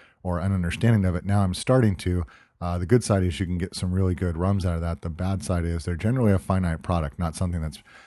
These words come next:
gonna be around forever. But, uh, that's a topic for a future episode. And another highlight for me was,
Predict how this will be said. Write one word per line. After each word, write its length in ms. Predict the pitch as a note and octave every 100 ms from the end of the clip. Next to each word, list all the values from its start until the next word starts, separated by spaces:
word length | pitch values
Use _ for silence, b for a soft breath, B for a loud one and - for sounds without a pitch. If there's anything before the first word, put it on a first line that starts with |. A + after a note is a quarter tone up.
| B
gonna 120 | G2
be 140 | F2 F2
around 300 | F#2 F2 E2
forever. 420 | F2 E2 C#2+ D2+ -
But, 160 | F2 - _ _ _
uh, 160 | F2+ E2+
that's 220 | F#2 F2+
a 20 |
topic 320 | F2+ F2+ D#2+ -
for 220 | E2+ D2+
a 40 |
future 300 | - G2+ F2
episode. 400 | C#2+ - D#2 D2+ - _ _ _ _ _ -
And 240 | A2+ A2 F#2+ B B B
another 240 | A2 A2
highlight 320 | G2+ G2+ G2
for 80 | -
me 180 | G2 F#2
was, 220 | F2 E2